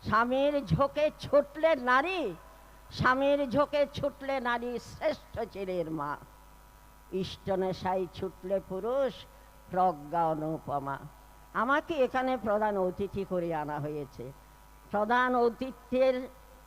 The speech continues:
কোনো গুণ আমার মধ্যে আছে বলে আমি নিজে বুঝি না।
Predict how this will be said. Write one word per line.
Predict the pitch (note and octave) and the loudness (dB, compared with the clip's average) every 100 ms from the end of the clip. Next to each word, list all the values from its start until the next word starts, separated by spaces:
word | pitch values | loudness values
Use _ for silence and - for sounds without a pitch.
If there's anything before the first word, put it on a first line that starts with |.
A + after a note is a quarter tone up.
| - - - - - | -20 -20 -20 -14 0
কোনো | C4 C#4 | 4 4
গুণ | A#3+ A#3 B3 | 4 4 4
আমার | B3 C4+ | 4 2
মধ্যে | C#4+ C#4+ B3+ | 2 0 2
আছে | A#3+ - C#4+ | 0 0 0
বলে | C#4 | 2
আমি | C4 C#4 | 2 2
নিজে | C4+ A#3 A3 B3+ | 2 2 2 2
বুঝি | G3+ G#3 A#3 | 2 -2 0
না। | G3+ D#3 | 0 -2